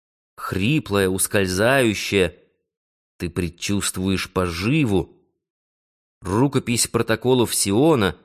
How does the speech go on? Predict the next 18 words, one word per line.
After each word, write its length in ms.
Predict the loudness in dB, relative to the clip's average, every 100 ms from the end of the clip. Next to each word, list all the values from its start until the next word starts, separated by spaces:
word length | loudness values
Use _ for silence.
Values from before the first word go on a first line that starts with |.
| _ _ _ -6
которую 400 | -4 0 2 0
хочешь 440 | 0 -2 0 -6
сторговать 720 | -2 -2 2 2 4 4 2
царю. 520 | 0 2 2 0 -2 _ _ _ _ _ _ _ _ _ _ _ _
Как 280 | -4 -4 -4
ты 140 | -2
умеешь 480 | 2 4 2 2 0
скрывать 580 | -2 0 0 4 2 2
за 200 | 2 2
ангельским 640 | 2 0 -2 -4 -2 -2
личиком 640 | 0 -2 -2 -2 2 2 0 _ _ _ -14
демонскую 920 | -6 2 2 4 2 0 0 0 0
твою 320 | 2 0 0
душу, 680 | -2 0 2 2 0 -4 -6 _ _ _ _ _ _
целомудренно 840 | -2 2 4 4 4 4 2 4 4
затянутую 720 | 2 2 2 2 2 2 2
в 40 |
единополые 1120 | 0 -2 0 2 0 0 2 4 4 4 0